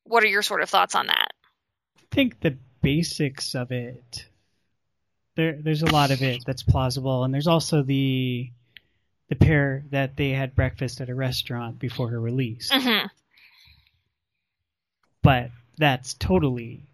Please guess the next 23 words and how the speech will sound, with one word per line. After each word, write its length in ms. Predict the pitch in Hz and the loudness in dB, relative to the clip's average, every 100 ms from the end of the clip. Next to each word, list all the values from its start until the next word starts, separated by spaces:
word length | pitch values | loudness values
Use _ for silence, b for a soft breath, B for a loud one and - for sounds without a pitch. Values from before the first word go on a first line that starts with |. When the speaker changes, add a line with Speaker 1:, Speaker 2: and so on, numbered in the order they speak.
| _ _ _ _ - | _ _ _ _ -4
Speaker 2:
plausible 500 | 156 135 135 123 120 | 0 0 0 -4 -6
and 140 | 117 | -6
realistic 560 | 120 123 117 113 120 117 | -6 -4 -4 -6 -8 -8
and 240 | 127 127 | -4 2
normal 400 | 151 196 143 117 | 4 6 4 0
for 140 | 110 117 | -6 -10
a 40 | |
trafficking 640 | - 117 - 117 - 127 135 | -6 -6 -6 -12 -14 -14 -8
situation. 760 | - 123 120 107 113 - - 135 | -6 -6 -8 -10 -10 -12 -12 -2
Speaker 1:
Yeah. 120 | 214 - - _ _ _ _ _ _ _ | 0 0 -6 _ _ _ _ _ _ _
Speaker 2:
If 200 | 196 208 | 2 2
her 160 | - 214 | 0 -2
story, 880 | - 180 170 165 160 151 147 - - _ _ _ _ _ _ - | -2 -2 0 0 0 0 -2 -8 -16 _ _ _ _ _ _ -12
or 140 | 139 - - | -12 -12 -6
the 140 | 165 | -4
story 400 | 185 208 208 196 | 0 2 4 4
as 140 | 165 143 | 2 0
alleged. 500 | 131 117 131 - - - | -2 -6 -10 -12 -14 -4
Speaker 1:
Mm-hmm. 340 | 311 320 165 - _ _ _ _ _ _ _ _ _ | 0 2 0 -4 _ _ _ _ _ _ _ _ _
Speaker 2:
So 220 | - 170 | -2 2
this 200 | 170 196 | 4 2
is 160 | 254 202 | 2 -2
where 720 | 185 196 190 185 180 170 - | 0 0 2 2 2 -2 -6